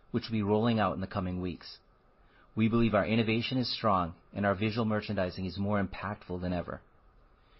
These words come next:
We continue to see shelf space opportunities. As previously reported, we're pleased with the space expansion we secured with C V S in fall of twenty twenty-one and Walmart in spring twenty twenty-two in a subset of their doors.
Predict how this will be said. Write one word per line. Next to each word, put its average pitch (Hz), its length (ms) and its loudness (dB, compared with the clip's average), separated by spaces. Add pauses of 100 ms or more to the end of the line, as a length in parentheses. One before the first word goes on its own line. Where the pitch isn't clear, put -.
(260)
We 120 140 4
continue 131 440 2
to 131 60 -6
see 120 140 -2
shelf 107 300 2
space - 340 -4
opportunities. 90 760 -2 (280)
As 95 220 -2
previously 135 460 0
reported, 107 480 -2 (460)
we're 113 120 2
pleased 143 340 2
with 160 120 -2
the 139 60 -6
space 120 360 -2
expansion 104 440 -4
we 98 100 -4
secured 104 500 -2
with 95 80 -10 (100)
C 120 140 -2
V 120 180 0
S 104 180 -2
in 101 80 -2
fall 104 360 2
of 101 100 -8
twenty 104 260 2
twenty-one 92 600 -2 (520)
and 101 180 0
Walmart 113 420 4
in 98 60 -4
spring 104 520 0 (100)
twenty 113 280 2
twenty-two 101 580 -2
in 95 100 -4
a 101 40 -2
subset 98 440 -2
of 87 80 -6
their 92 140 -2
doors. 104 400 -4